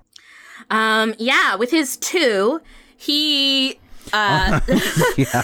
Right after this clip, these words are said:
Speaker 1: like, tries to run, and then immediately you see Binwin holding him, and he's just, like, kicking his legs and squirming and trying to get away.
Speaker 2: Someone open a barrel.
Speaker 1: Not the barrel! Not the barrel!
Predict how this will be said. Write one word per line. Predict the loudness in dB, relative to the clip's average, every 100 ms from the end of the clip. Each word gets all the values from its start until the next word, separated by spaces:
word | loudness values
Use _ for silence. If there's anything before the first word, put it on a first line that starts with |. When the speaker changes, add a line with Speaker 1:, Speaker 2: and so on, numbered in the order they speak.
| 0
Speaker 1:
like, | -2 -2
tries | 0 0 0 0
to | 0
run, | 0 2 2 2 0 -2
and | 0
then | 2
immediately | 2 2 2 2 0 0 0 0 -2 -6
you | -8
see | -8 -6 -2
Binwin | 0 0 -2
holding | 2 4 4 2
him, | 0 0
and | -2
he's | -4
just, | -4
like, | -6 -6
kicking | -4 -2 0 -2
his | -2 -4 -2
legs | 0 2 0 -6
and | -12 -12
squirming | -8 0 2 2 0 0 -2 -10 -20 -14
and | -10 -4
trying | 0 0
to | 0
get | -2 -2
away. | -2 -2 -2 -4 -8 -20 -20 -14
Speaker 2:
Someone | -2 2 4
open | 4 4
a | 4
barrel. | 6 8 6 4 -4 -20 -20 -20 -20 -20 -20 -20 _ -20 _ _ _ -20 -14 -6
Speaker 1:
Not | 0 2 2
the | 0 0
barrel! | 0 4 4 4 2
Not | 2 2 0
the | 0 2 4 2 2
barrel! | 0 -2